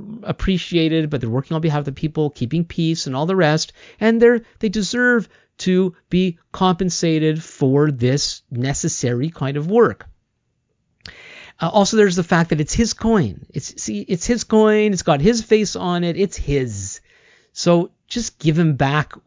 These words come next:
his, his stuff. It's his stuff. Give him his stuff. That's not the most amazing part, though.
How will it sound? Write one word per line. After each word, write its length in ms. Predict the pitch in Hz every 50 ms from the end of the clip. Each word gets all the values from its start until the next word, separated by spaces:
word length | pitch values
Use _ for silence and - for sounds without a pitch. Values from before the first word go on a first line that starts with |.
| - 127 - _ _ _ _ -
his, 380 | - - - 139 135 131 -
his 240 | - - - 135 120
stuff. 440 | - - - - 110 90 - - -
It's 120 | 110 -
his 180 | - 208 233 -
stuff. 480 | - - 214 196 202 208 190 - - -
Give 140 | - 180
him 100 | 170 165
his 160 | 156 135 123 -
stuff. 480 | - - 117 82 - - - _ _ _ _ _ _ _ _ _ _ _ _ _ _ _ _ _ _ _ _ _ _ _ _ _ _ _ _ _ _
That's 200 | - - - -
not 140 | 160 170 -
the 80 | 156 139
most 340 | - - 147 127 - -
amazing 400 | 127 117 123 127 123 113 110 107
part, 300 | 104 - - 165 165 165 _
though. 160 | - - -